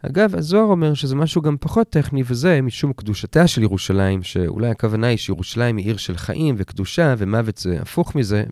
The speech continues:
ורוצים להמעיט מוות בירושלים, כמו שהצענו גם מקודם לגבי שנגלה ערופה בירושלים, ואין צרת הבית בירושלים. בכל אופן, עד כאן הדין הרביעי בקבוצה הזאת.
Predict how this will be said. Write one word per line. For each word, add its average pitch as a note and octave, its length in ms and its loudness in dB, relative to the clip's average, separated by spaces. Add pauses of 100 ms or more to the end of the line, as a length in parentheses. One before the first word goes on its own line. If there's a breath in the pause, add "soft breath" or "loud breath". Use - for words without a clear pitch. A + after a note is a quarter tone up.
ורוצים G2+ 420 -4
להמעיט G2 500 -4
מוות G2 280 2
בירושלים, G#2 580 -2
כמו A2 200 -4
שהצענו G#2+ 380 0
גם F2 120 0
מקודם F#2+ 420 -2
לגבי E2 320 -2
שנגלה D2 380 -6
ערופה E2+ 400 -2
בירושלים, A#2 580 -2
ואין D2+ 140 -6
צרת D#2 380 -6
הבית C#3+ 340 0
בירושלים. B2 500 -2
בכל C3 240 0
אופן, A#2+ 220 -2
עד B2 220 0
כאן G#2+ 220 0
הדין G2+ 220 0
הרביעי E2+ 580 -2
בקבוצה - 520 -6
הזאת. E2+ 380 0